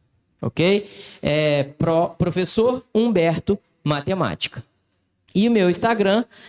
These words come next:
é uma ferramenta que eu divulgo os meus trabalhos, que eu compartilho os meus trabalhos, tá? É, também segue aí que eu sigo de volta, ok? Arroba,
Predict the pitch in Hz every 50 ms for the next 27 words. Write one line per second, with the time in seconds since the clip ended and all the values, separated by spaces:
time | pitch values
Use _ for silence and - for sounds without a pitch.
0 | - - - - 156 156 156 160 160 156 - - 170 165 165 165 160 160 147 147
1 | 143 - 151 147 - 160 151 147 143 151 185 214 190 156 113 147 196 240 277 277
2 | 233 208 208 190 165 156 160 160 151 147 - - - 160 156 147 - 156 180 208
3 | 214 190 175 - - 160 143 - 156 156 156 - 175 151 113 - - - 190 185
4 | 180 165 131 123 131 131 139 - 196 202 190 180 170 170 180 208 - - - -
5 | - - - - - - _ - 147 147 170 214 226 - _ _ _ _ - -
6 | 151 151 151 151 151 - 202 190 190 165 160 160 185 220 214 - - _ _ _
7 | _ - - - 160 160 160 165 180 160 156 156 - 180 160 - - 151 151 156
8 | 156 165 151 131 104 85 - - - - 147 - - 196 220 240 226 - - -
9 | - - - - - - 139 139 135 139 156 165 165 165 185 185 190 190